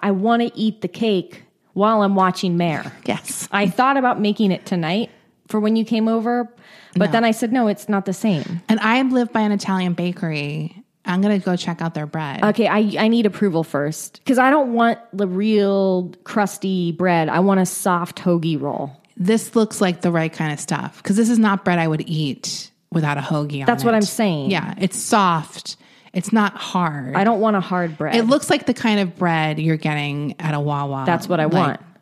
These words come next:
Speaker 2: it's that ta-, Italian
Speaker 1: Squishy.
Speaker 2: Yeah, it's squishy.
Speaker 1: Uh, we need a squishy bread.
Speaker 2: This is Italian bread that's squishy, so it has a crust, but it's not the tough
Speaker 1: No.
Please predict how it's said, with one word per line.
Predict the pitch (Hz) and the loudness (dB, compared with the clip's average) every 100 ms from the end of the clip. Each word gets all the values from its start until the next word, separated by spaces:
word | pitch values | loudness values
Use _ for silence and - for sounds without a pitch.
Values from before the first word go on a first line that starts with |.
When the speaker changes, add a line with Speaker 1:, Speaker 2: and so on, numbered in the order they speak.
| _ | _
Speaker 2:
it's | - 170 | -4 -2
that | - 165 156 | 0 -2 -2
ta-, | - 165 165 | -6 -4 -2
Italian | 175 170 156 151 147 143 147 - _ | -2 -2 -2 -2 -4 -6 -6 -10 _
Speaker 1:
Squishy. | - - 208 - 143 - - | -6 0 0 0 -6 -8 -6
Speaker 2:
Yeah, | 294 202 - | 0 0 0
it's | 180 - | -2 -4
squishy. | - 262 - 139 - 175 - | 0 2 2 -2 -6 -8 -8
Speaker 1:
Uh, | 139 | -6
we | 185 240 | -2 2
need | 254 240 | 2 2
a | |
squishy | - 233 202 180 | 0 0 0 -2
bread. | 170 110 - - - - _ - - _ - | -4 -6 -6 -12 -20 -20 _ -20 -20 _ -4
Speaker 2:
This | 262 - | -2 0
is | 311 - | -2 -2
Italian | 220 - - 220 214 214 214 | -6 -4 0 2 2 2 2
bread | 202 180 170 170 | 0 0 0 0
that's | 170 170 | -4 -6
squishy, | - 196 185 - 170 | -2 0 0 -2 0
so | 175 | -2
it | |
has | 165 - 208 226 | -2 0 0 0
a | 196 | -2
crust, | - 196 170 156 - | -2 0 0 -2 -6
but | 165 | -4
it's | 160 185 | -2 0
not | 175 160 | 0 0
the | 170 | -6
tough | - - 160 151 - - - _ | -8 -4 -2 -2 -6 -20 -20 _
Speaker 1:
No. | 220 208 160 151 | 2 2 2 -4